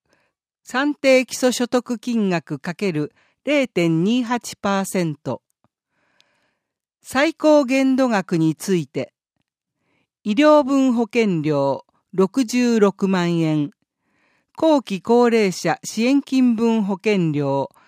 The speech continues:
二十六万円、介護分保険料十七万円、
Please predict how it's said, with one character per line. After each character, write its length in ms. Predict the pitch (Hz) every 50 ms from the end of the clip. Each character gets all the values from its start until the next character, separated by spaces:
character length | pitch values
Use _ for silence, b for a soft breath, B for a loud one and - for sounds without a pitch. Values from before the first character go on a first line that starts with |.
| b b b b
二 140 | 233 277 277
十 320 | 240 240 220 196 175 165
六 300 | 160 170 160 - - 190
万 340 | 185 190 180 175 170 165 165
円、 320 | 165 156 156 151 147 165 - _ _ _ _ _ _ _ _ _ _ _ _ _ _ _ _ _ _ _
介 260 | - 247 262 302 320
護 200 | 302 302 302 294
分 260 | 247 269 269 269 262 233
保 120 | 220 233
険 400 | 208 - 240 233 220 190 170 156
料 420 | 143 147 143 139 139 135 127 - - _ _ _ _
十 280 | 165 190 233 247 247 247
七 300 | 233 233 233 226 220 214
万 320 | 214 208 202 180 165 156
円、 320 | 151 147 143 139 139 131